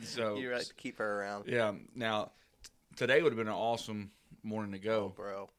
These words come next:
Speaker 1: but, um, it would, you know, little man's sick, and so I had to get baby girl to school, and then it's also my wife's birthday, and so, so no, I haven't, I haven't done a whole lot of hunting. I know you, you hunted some at the start of the week.
Speaker 2: Yeah, I went,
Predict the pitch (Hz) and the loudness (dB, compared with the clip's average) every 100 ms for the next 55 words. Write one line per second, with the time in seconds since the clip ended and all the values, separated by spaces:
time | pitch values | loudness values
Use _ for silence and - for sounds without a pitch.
0 | - 98 95 90 98 95 95 - 98 101 | -10 -6 -4 -4 -6 -6 -10 -12 -10 -10
1 | 95 104 98 98 113 107 107 104 - 107 | -10 -8 -8 -10 -4 -2 -2 -4 -2 -2
2 | 104 98 101 101 98 98 98 92 101 95 | -2 -4 -6 -6 -6 -6 -6 -6 -6 -6
3 | - 101 98 101 98 95 92 90 _ - | -8 -6 -6 -6 -6 -8 -10 -14 _ -20
4 | - - _ - 104 110 104 101 95 95 | -20 -20 _ -2 -2 0 -2 -2 -2 -4
5 | 101 92 98 98 98 95 98 92 98 - | -6 -6 -6 -6 -8 -8 -8 -10 -12 -20
6 | - - 110 120 104 120 135 107 107 123 | -16 -6 -2 0 2 2 0 -2 -2 -2
7 | 113 104 110 101 101 98 95 92 98 107 | -4 -2 -2 -2 -4 -8 -8 -8 -6 -4
8 | 104 101 101 120 113 - - - 156 156 | -4 -6 -4 -4 -4 -8 -12 -6 -2 -2
9 | 113 131 110 101 - - 123 160 104 92 | -2 0 0 -2 -4 -2 2 2 0 -6
10 | 92 82 - 139 120 117 107 127 123 | -10 -12 -16 -4 0 2 2 2 0